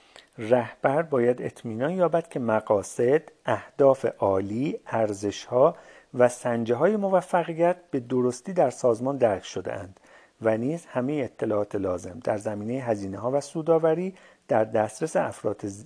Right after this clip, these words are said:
افراد زیرربط قرار گرفته است. خب، شفاف سازی و، اه، اطلاع رسانی از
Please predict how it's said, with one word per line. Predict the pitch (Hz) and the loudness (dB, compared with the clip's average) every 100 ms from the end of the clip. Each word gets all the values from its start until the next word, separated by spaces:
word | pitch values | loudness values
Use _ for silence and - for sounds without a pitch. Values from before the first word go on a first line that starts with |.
| - | -18
افراد | - - 110 | -10 -2 -2
زیرربط | 104 104 104 110 131 160 - - _ _ | -2 -8 -2 0 0 -4 -12 -20 _ _
قرار | - 107 107 98 | 2 4 6 4
گرفته | 87 95 87 - - | 2 -10 -10 -12 -12
است. | - - - _ _ _ _ - - - - | -12 -16 -20 _ _ _ _ -20 -20 -20 -20
خب، | - 135 - | -2 -2 0
شفاف | - 135 - 139 - | 0 0 2 -2 0
سازی | - 127 120 123 151 175 185 123 | 2 4 4 -2 -2 -4 -4 -2
و، | |
اه، | 120 123 131 139 _ - _ _ _ _ 120 104 110 | 0 0 -2 -6 _ -20 _ _ _ _ -2 -2 0
اطلاع | 127 - 131 113 110 | -4 -2 -2 0 2
رسانی | 107 117 - 113 107 120 156 175 226 | 2 0 -2 -6 -4 -4 -4 -6 -4
از | - 123 | -2 -2